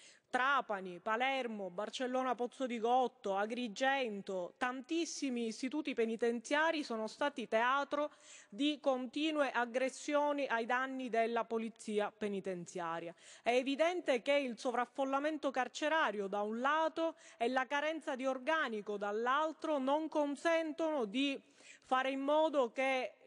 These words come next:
gli istituti penitenziari siciliani siano a un livello di civiltà decoroso, perché di questo si tratta, si tratta di civiltà.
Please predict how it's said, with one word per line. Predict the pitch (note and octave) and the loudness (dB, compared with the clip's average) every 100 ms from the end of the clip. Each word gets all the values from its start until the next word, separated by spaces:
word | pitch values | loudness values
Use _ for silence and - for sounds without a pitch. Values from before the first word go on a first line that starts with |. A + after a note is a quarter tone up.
| - | -20
gli | A#3 A#3 | -6 -4
istituti | A#3+ C#4 D4+ C#4+ | -2 -2 -2 -2
penitenziari | A#3 A#3 A#3+ B3 A#3+ C#4+ C#4 A#3+ | 0 0 2 2 2 0 0 -2
siciliani | - G#3 - G3+ G#3+ B3+ C#4+ C4 | -8 -6 -4 0 2 2 -2 -6
siano | - B3+ D4 D4 D4+ D#4 - - - _ _ _ _ _ _ - | -4 0 2 2 2 0 -6 -20 -20 _ _ _ _ _ _ -2
a | B3 | 2
un | C#4 C4+ | 2 2
livello | C4 C#4+ D#4+ D#4+ D4 B3 | 2 4 2 2 2 2
di | G#3+ D4 D4 - | 2 0 0 -4
civiltà | - B3 C4 B3+ - D4 C#4+ C#4 - - - _ - | -4 0 0 -2 0 2 2 0 -8 -20 -20 _ -6
decoroso, | G3 C4+ - A#3 F#3 E3+ E3 F3+ E3 | 0 0 2 0 0 -6 -10 -14 -8
perché | - A#3+ - | -4 -2 0
di | C4+ | 0
questo | C4 G#3 F3+ - | 2 0 0 -6
si | F3+ F#3 | -8 -6
tratta, | F3+ E3 E3 - F#3 | -6 -6 -8 -10 -6
si | A3+ | -2
tratta | B3 C#4+ - C4+ | 0 0 -2 -4
di | G#3+ B3+ C4 | -2 -4 -4
civiltà. | - B3+ B3 G#3 - E3 | -6 -4 -6 -8 -8 -8